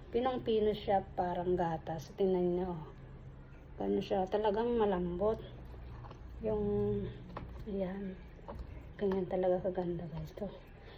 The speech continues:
Ilalagay natin ngayon sa isang, ah, ayan.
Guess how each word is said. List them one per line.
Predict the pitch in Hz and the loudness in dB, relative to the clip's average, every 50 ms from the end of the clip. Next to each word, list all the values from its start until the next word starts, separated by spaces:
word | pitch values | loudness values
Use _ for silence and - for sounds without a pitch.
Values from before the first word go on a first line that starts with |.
| - - | -2 6
Ilalagay | 247 262 277 277 262 220 254 247 247 247 | 10 10 12 12 12 10 10 8 8 8
natin | 240 233 233 226 220 214 | 6 6 8 8 8 10
ngayon | 214 214 208 208 208 | 10 10 10 8 8
sa | 196 208 208 185 180 190 214 233 247 - - - - - - - - - - - - - - - - - - - - - | 8 6 6 6 8 8 8 6 6 2 0 -4 -4 -6 -6 -8 -12 -12 -10 -8 -6 -4 -4 -4 -4 -8 -12 -14 -14 -10
isang, | - 226 - - 214 202 208 196 185 180 | -10 -2 4 6 6 8 8 8 8 6
ah, | 175 175 190 170 - - - - - - - - - - - - - - - - - - - - - | 6 4 2 2 2 2 4 4 0 0 0 -8 -12 -14 -16 -16 -18 -18 -18 -18 -18 -16 -16 -10 -4
ayan. | 202 185 156 147 165 170 196 214 240 247 240 226 196 | -2 -2 -2 0 6 6 8 8 8 6 2 0 -2